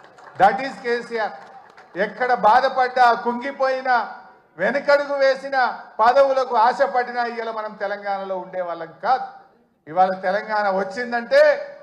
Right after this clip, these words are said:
అది కేసీఆర్ గారి మొండి పట్టుదల, ధైర్యం, ఆయన పోరాటం వల్ల ఇవాళ తెలంగాణ వచ్చింది. నవంబర్ ఇరవై తొమ్మిది, రెండు వేల తొమ్మిది.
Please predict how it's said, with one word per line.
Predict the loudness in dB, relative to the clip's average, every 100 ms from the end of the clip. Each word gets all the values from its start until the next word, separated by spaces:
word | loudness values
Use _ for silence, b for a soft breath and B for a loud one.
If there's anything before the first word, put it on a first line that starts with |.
| -6
అది | -4 -6
కేసీఆర్ | -4 -4 -4 -4 0 0
గారి | 0 -4 -4
మొండి | -6 -8 -8 -10
పట్టుదల, | -10 2 2 2 2 4 6 6 4 -2 -14 2
ధైర్యం, | 4 4 4 4 4 2 -6 -6 2
ఆయన | 2 4
పోరాటం | 2 4 4 6 4 4 2
వల్ల | 0 0
ఇవాళ | -4 -6
తెలంగాణ | -6 -4 -4 -2 -2
వచ్చింది. | -2 -8 -14 -18 -20 -20 -20 -20 -20 -20 _ -20 -20 _ _ _ _ _ _ _
నవంబర్ | 0 2 2 0 -2
ఇరవై | 0 -2 -4 -4
తొమ్మిది, | -6 -6 -6 -8 -10 -16 _ _ _ _ _ _ _ _ _ _ _ _ _ _
రెండు | -10 -6 -4
వేల | -2 0
తొమ్మిది. | -2 -6 -8 -10 -14